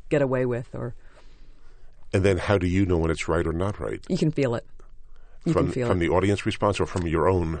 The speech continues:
Speaker 1: Both. You can feel how, how the character fits in the play. You can feel how the, how it will move forward. You see how it affects your, the other people who you're working with, how it affect their storyline, if it will push the story forward, if it will help your fellow actor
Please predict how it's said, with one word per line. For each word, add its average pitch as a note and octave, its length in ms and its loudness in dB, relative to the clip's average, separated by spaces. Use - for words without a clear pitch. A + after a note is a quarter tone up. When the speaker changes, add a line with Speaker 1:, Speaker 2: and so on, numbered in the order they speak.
Speaker 1:
Both. D#3 340 0
You E3+ 80 0
can F3+ 140 2
feel F#3+ 240 2
how, E3+ 220 2
how E3 160 2
the D#3+ 100 2
character D#3 360 2
fits - 280 -2
in D3+ 100 2
the D3 60 0
play. D3 420 0
You C#3+ 80 0
can D3 140 -6
feel D3+ 220 -2
how C#3+ 200 0
the, C#3+ 140 0
how D3+ 140 4
it C3 40 4
will C#3+ 80 2
move D3+ 180 6
forward. E3 160 4
You D3+ 80 2
see - 340 0
how D#3+ 200 4
it C#3 40 2
affects C#3 340 -2
your, C#3 180 2
the D#3 200 4
other D3 180 2
people D3+ 280 -2
who D3+ 80 0
you're B2+ 140 0
working D3 340 0
with, D3 180 0
how C#3 140 -2
it B2+ 60 -2
affect C#3 300 -4
their D3+ 120 2
storyline, D3 580 0
if D3+ 80 -6
it - 40 -4
will D#2 100 -4
push - 300 -2
the C#3 80 -6
story C#3+ 280 -4
forward, C#3+ 400 -2
if - 120 -8
it - 80 -6
will C#3 160 0
help D#3+ 220 2
your D3+ 80 0
fellow D3 300 2
actor C#3+ 320 0